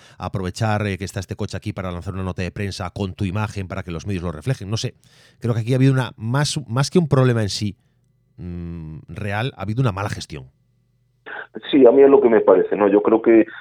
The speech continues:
Speaker 2: en ningún momento, eh, es,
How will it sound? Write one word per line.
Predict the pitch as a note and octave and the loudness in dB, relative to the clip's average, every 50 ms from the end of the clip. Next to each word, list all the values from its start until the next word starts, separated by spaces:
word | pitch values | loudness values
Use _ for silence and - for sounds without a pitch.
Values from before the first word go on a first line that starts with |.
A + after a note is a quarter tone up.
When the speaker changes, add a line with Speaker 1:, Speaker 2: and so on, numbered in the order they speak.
| - - | -8 -4
Speaker 2:
en | - G2+ G#2+ A2 | -2 0 0 2
ningún | G#2+ G#2+ A2 A2+ A2 | 2 2 2 2 4
momento, | A2+ A2 A2 A2+ A2 G#2+ - - A2 A2 A2 - - - - - - _ _ - | 4 4 4 4 2 2 4 6 6 6 6 4 -2 -10 -20 -20 -20 _ _ 0
eh, | A2 G#2 G2+ G2 G2 G2 F#2+ F#2+ F#2+ F#2+ F#2+ F#2+ F#2+ G2 | 2 4 4 6 6 6 6 4 4 4 4 2 2 0
es, | F#2+ A2+ A2+ G#2 | 2 4 4 4